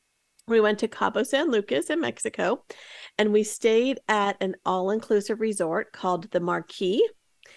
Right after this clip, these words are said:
It's right on the ocean, and I think it, I think the beach was called Sunrise Beach, and then, like, down the, the way a little bit, there was a Sunset Beach, but I believe ours was Sunrise Beach.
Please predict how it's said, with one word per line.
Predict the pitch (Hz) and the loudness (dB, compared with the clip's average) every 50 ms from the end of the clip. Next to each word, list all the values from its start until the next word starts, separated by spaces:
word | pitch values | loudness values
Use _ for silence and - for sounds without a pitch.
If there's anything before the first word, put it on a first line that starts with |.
| - - - - _ _ - | -20 -20 -20 -20 _ _ 0
It's | - 214 202 202 - - - | 2 2 2 0 -4 -8 -6
right | 180 226 262 185 190 214 220 | -6 -2 0 2 4 4 6
on | 240 247 254 | 6 4 4
the | 294 311 285 | 2 2 2
ocean, | 240 220 220 - - - 220 220 220 233 240 233 - _ - | 2 2 0 0 0 -2 0 0 0 0 -2 -4 -6 _ -4
and | 196 190 185 185 185 185 185 185 185 - - | -2 -2 0 0 0 -2 0 0 -2 -2 0
I | - 190 185 185 185 _ | 0 0 0 0 -2 _
think | - 277 294 339 381 - | -4 -2 -2 -2 -2 -2
it, | 311 285 233 - _ _ - | -2 -2 -2 -4 _ _ -6
I | 220 202 | -4 -4
think | - 294 415 440 - | -2 -2 -2 -2 0
the | - 240 | -2 -2
beach | 220 - 226 208 208 202 - - - | -2 -2 -2 -2 -2 -4 -6 -2 -2
was | 208 190 - | -2 -2 -2
called | - - - 185 185 180 185 | -2 2 2 4 4 4 0
Sunrise | - - - 202 196 190 190 175 175 170 160 165 170 175 196 240 247 - | -2 -4 -2 0 2 2 0 0 0 0 0 0 0 0 -2 -2 -4 -6
Beach, | - - 262 269 285 277 - - - - - - - - - _ - | -8 -6 -4 -4 -4 -4 -6 -10 -14 -16 -16 -18 -20 -20 -20 _ -4
and | - 202 202 202 | 0 2 4 6
then, | 196 185 185 180 175 | 6 6 4 4 4
like, | 180 185 - 170 - | 2 0 0 0 0
down | 196 180 180 185 180 175 175 | 0 0 0 0 0 0 0
the, | 175 180 180 170 175 175 170 - - _ _ _ _ _ - | 0 0 -2 -2 -2 -2 -4 -6 -8 _ _ _ _ _ -8
the | 175 175 170 | -6 -4 -2
way | 175 180 175 165 | -2 0 0 0
a | 170 165 | -2 -2
little | 165 160 170 | -2 -4 -6
bit, | 175 - 180 170 165 165 - | -4 -4 -2 -2 -2 -4 -4
there | - 165 160 | -6 -6 -6
was | 170 165 - | -6 -6 -6
a | 170 | -6
Sunset | 165 - - - 165 165 160 - - 175 151 - - - | -6 -4 -2 -2 -2 -2 -2 -2 -4 -4 -4 -6 -6 -8
Beach, | - - - - - - | -8 -8 -8 -12 -10 -6
but | - 143 | -4 -2
I | 180 | -2
believe | 180 - 185 202 220 247 262 - - | -2 -2 0 0 0 0 0 -2 0
ours | 180 180 175 175 175 175 175 - | 0 0 2 2 0 -2 -4 -4
was | 165 165 - - | -6 -6 -6 -6
Sunrise | - 160 160 160 160 165 - - - - - | -6 -4 -4 -4 -4 -4 -4 -4 -6 -6 -6
Beach. | - - - - - - | -10 -10 -10 -10 -12 -14